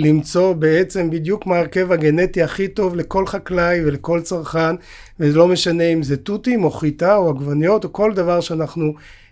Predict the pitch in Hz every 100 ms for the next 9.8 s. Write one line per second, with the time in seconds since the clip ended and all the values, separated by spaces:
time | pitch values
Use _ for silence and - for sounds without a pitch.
0 | 294 151 202 127 - 165 226 285 269 151
1 | 151 151 151 143 143 - 247 185 160 226
2 | 180 190 175 151 - 175 190 165 156 156
3 | 151 185 233 160 175 175 180 175 - -
4 | - - - - 156 - 196 202 180 -
5 | 170 175 165 - 156 165 170 185 156 156
6 | 175 160 147 - 185 190 180 160 160 165
7 | 151 135 151 151 139 143 - 170 170 151
8 | 139 156 160 185 170 151 196 202 170 165
9 | 151 156 143 139 139 143 175